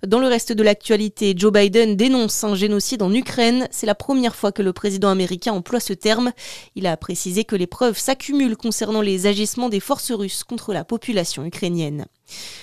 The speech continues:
Ferrero aurait-il pu éviter de nombreux cas de salmonellose ? C'est en tout cas ce que dénonce Foodwatch. Selon l'O N G, les autorités britanniques avaient alerté le groupe dès le vingt-trois mars sur la contamination des produits Kinder,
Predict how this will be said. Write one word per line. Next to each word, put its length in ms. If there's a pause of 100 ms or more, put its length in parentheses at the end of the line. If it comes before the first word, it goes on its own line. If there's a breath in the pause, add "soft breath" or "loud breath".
(200 loud breath)
Ferrero 760
aurait-il 540
pu 220
éviter 380
de 140
nombreux 440
cas 200
de 100
salmonellose ? 880 (160)
C'est 320
en 80
tout 160
cas 160
ce 100
que 160
dénonce 420
Foodwatch. 600 (400 loud breath)
Selon 320
l'O 100
N 180
G, 140
les 180
autorités 440
britanniques 520
avaient 240
alerté 380
le 100
groupe 360 (160)
dès 120
le 120
vingt-trois 540
mars 360
sur 140
la 160
contamination 720
des 100
produits 300
Kinder, 560